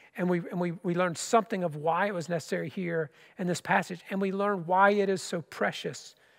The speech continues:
um, to its people, loaded with good news. And you know what? It's good news, I think, to us right now at this time.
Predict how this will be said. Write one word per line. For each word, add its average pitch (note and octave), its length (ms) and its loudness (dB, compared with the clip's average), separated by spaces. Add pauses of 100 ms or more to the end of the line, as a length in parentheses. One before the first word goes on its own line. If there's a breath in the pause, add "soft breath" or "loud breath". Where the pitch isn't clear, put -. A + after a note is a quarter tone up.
(320 soft breath)
um, D3+ 340 -4
to F3+ 200 -4
its D#3 140 -10
people, E3 440 -8
loaded G#3 480 0
with G#3 220 -4
good F#3+ 220 -2
news. D3+ 440 -8 (320 loud breath)
And F3 140 0
you A3 100 0
know C#4 80 2
what? B3 220 2
It's A3 220 0
good B3 240 2
news, A3+ 260 2
I F#3+ 140 0
think, G3 300 -4
to G#3+ 140 -8
us F3+ 280 -2
right E3 280 -4
now F#3+ 380 -2 (420 soft breath)
at D#3 240 -4
this E3+ 200 -4
time. C#3+ 360 -8